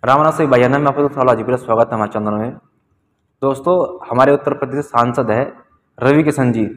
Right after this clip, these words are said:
जो बिहार के एक्टर हैं। उनका एक बयान देख रहा था मैं, चेक करा मैंने सोशल मीडिया पर, उनका बयान बहुत अच्छा लगा। तो देखिए, ये बयान उनका किस तरीके से बयान था कि दो हज़ार चौदह से पहले हमारे देश में कुछ नहीं था।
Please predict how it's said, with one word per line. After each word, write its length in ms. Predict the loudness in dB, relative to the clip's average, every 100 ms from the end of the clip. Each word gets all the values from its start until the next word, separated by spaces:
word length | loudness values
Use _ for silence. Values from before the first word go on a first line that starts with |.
| -8
जो 80 | -6
बिहार 320 | -2 0 0
के 120 | 0 -2
एक्टर 320 | -2 -2 -4
हैं। 260 | -6 -14 _ _ _ _ _ _ _ -4
उनका 200 | 4 4
एक 100 | 4
बयान 300 | 4 4 4
देख 120 | 4
रहा 100 | 4
था 140 | 2
मैं, 320 | 2 2 0 -4 -14 -6
चेक 180 | -4 2
करा 140 | 4
मैंने 200 | 4 0
सोशल 180 | -2 -4
मीडिया 220 | -2 0
पर, 160 | 0 -2
उनका 160 | -2
बयान 320 | -2 -2 -2 -2
बहुत 140 | -2
अच्छा 180 | -2 0
लगा। 240 | 0 0
तो 400 | -2 -8 _ -6
देखिए, 560 | -2 -2 0 -2 -2 -8 -20 _ -4
ये 120 | 0
बयान 200 | 2 2
उनका 120 | 2
किस 360 | 2 -2 -4 -2
तरीके 200 | 2 4
से 80 |
बयान 280 | 4 4 2
था 200 | 2 0
कि 120 | 0
दो 220 | -2 2 4
हज़ार 120 | 2
चौदह 180 | 2 0
से 140 | 0
पहले 340 | 0 0 2
हमारे 320 | 0 0 0 -2
देश 140 | -4
में 100 | -8
कुछ 300 | -4 -6 -2
नहीं 260 | 0 0 -2
था। 320 | -6 -10